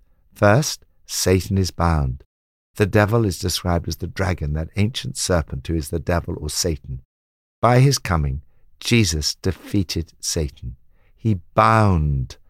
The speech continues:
the strong man. On the cross, Satan was defeated, thrown into the abyss, which was locked and sealed over him. Second,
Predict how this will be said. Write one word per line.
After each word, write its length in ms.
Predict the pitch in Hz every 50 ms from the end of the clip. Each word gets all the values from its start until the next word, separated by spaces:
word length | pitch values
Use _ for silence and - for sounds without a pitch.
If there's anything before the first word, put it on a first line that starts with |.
| _ - _ - -
the 120 | - 95 92
strong 440 | - - - - 92 90 87 82
man. 420 | 78 80 80 76 71 65 62 60 64 - _ _ _ _ _ _ _ _ _ _ _ _ _ _ _ _ _ _ _ _ _ _ _ - - -
On 160 | 110 127 127
the 60 | 127
cross, 560 | 127 - - 87 78 76 - - - - - _ _ _
Satan 600 | - - - - 123 120 117 - - 110 92 78
was 320 | 80 101 113 113 98 -
defeated, 520 | - - 78 - 85 78 - - - 62 -
thrown 480 | - - - 107 113 117 120 123 127
into 300 | 143 - 95 98 95 -
the 180 | 87 85 90 82
abyss, 640 | 78 65 - - - 78 67 - - - - - - _ _ - - _ _ _ _ _
which 240 | - 92 - -
was 160 | 90 85 73 76
locked 560 | 80 92 113 127 - - _ _ - - - - _ _ _ _ - -
and 220 | - - 151 143
sealed 640 | - - - - - - 131 127 123 120 123 117 123 - -
over 220 | - 87 82 65 69
him. 300 | 64 64 62 58 - - - _ _ _ _ _ _ _ _ _ _ _ _
Second, 560 | - - - 170 139 - - 76 69 - -